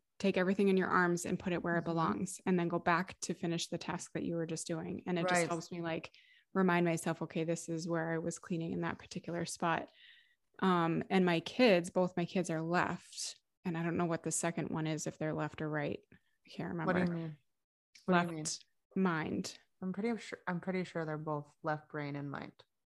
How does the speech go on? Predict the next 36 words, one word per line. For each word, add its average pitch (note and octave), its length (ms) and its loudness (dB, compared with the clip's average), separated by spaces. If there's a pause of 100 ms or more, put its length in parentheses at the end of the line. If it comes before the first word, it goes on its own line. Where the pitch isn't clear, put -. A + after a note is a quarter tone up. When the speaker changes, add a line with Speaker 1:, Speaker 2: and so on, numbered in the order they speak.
Speaker 1:
I G3 80 6
think F3+ 220 4
so E3 180 0
too. D#3+ 540 0
And E3+ 680 2
so F3+ 280 4
they, F#3 460 8 (260)
they're F#3+ 220 6
like F3 200 2
you, A3+ 180 10
where F#3 140 6
they're E3+ 200 2
so E3+ 300 -2 (140)
hyper G3+ 460 4
focused G3 400 4
on F3 160 4
something. E3+ 440 0
And F3 100 2
I'm F3 100 4
like, F3 280 0 (580)
"Turn F#3 260 6
your, A3 100 8
s-, - 280 -2 (100)
like, F3+ 300 0
look F3+ 300 -4
at C4+ 100 2
me, A#3+ 440 10 (280)
focus F#3 440 0
on D4 200 8
me," G#3+ 360 10
<laughs> B3+ 540 12
you B3 60 12
know, A3 200 10
so, G#3 160 2
'cause F#3+ 320 4
they, F3+ 220 4